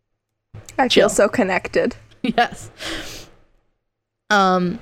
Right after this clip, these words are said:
Speaker 2: so when they got inside, they told everyone that they were just there for the money, that they would be gone and no one would get hurt. And within seconds, cops were surrounding the building. Like, all you, all you have to do in a bank is, like,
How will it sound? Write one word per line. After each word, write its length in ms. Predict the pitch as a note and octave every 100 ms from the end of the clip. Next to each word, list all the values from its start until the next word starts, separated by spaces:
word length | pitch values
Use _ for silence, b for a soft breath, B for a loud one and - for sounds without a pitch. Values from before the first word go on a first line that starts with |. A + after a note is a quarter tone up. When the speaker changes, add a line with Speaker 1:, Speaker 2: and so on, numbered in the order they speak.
| -
Speaker 2:
so 120 | A#3+
when 240 | A#3+ A#3
they 380 | A3+ A3 G#3+ G#3+
got 220 | A#3 B3
inside, 540 | A#3+ B3+ A3 G#3+ A3 G3
they 100 | F#3
told 240 | G#3+ G3
everyone 580 | - G#3+ A#3 A3 G#3+ A3
that 100 | F#3
they 100 | E3
were 100 | D#3+
just 300 | D#3+ E3+ -
there 140 | A3+
for 120 | A#3
the 80 | C4
money, 380 | B3+ A3+ G#3+ G#3+
that 140 | G3
they 100 | E3
would 100 | D#3+
be 100 | D#3+
gone 360 | E3 F#3+ F#3 F#3
and 120 | E3+
no 140 | F3 E3+
one 160 | E3+
would 100 | E3+
get 180 | E3 D3+
hurt. 260 | - B2+ - - b b b -
And 380 | G3+ F#3 F3 F3 - F3+
within 360 | G3 A#3 C4 A#3+
seconds, 640 | - G3 F#3 E3+ E3+ - -
cops 300 | - F#3+ F#3
were 100 | F#3+
surrounding 540 | F3 F3+ E3+ F3+ F#3 F3+
the 60 |
building. 360 | E3+ D3 D#3 F#3 - - _ _
Like, 400 | F#3 E3+ D#3+ - - _ _ _ _ _ -
all 160 | G#3 B3
you, 140 | C#4 -
all 160 | A#3+
you 120 | E4+ D#4+
have 160 | D#4
to 100 | A#3+
do 260 | F#3+ G3+ A3
in 80 | A3+
a 60 |
bank 300 | G#3+ A3+ A#3
is, 180 | G#3 F3+
like, 220 | F3 E3+